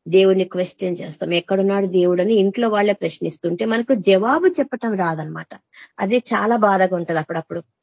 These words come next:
మనం వాళ్ళకి జవాబులు తగినట్టుగా చెప్పాలి. దేవుడు ఎక్కడున్నాడు అంటే, దేవుడు ఉన్నాడు, కార్యం చేస్తూ నిన్ను పరీక్షిస్తున్నాడు.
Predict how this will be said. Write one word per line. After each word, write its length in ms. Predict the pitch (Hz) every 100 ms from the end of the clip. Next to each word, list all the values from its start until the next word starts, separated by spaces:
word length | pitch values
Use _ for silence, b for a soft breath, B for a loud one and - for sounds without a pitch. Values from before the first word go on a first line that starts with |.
| b -
మనం 160 | 247 254
వాళ్ళకి 220 | 254 233
జవాబులు 480 | 190 214 269 277 302
తగినట్టుగా 720 | _ - 220 240 294 294 285
చెప్పాలి. 420 | - 220 202 180
దేవుడు 280 | 202 240 247
ఎక్కడున్నాడు 540 | - 262 262 262 262
అంటే, 360 | 254 240 330 466 _ _ -
దేవుడు 220 | 269 339
ఉన్నాడు, 320 | 302 339 285
కార్యం 420 | 202 - 220 262 269
చేస్తూ 200 | 285 285
నిన్ను 200 | 302 302
పరీక్షిస్తున్నాడు. 880 | 254 226 269 320 294 - 214 165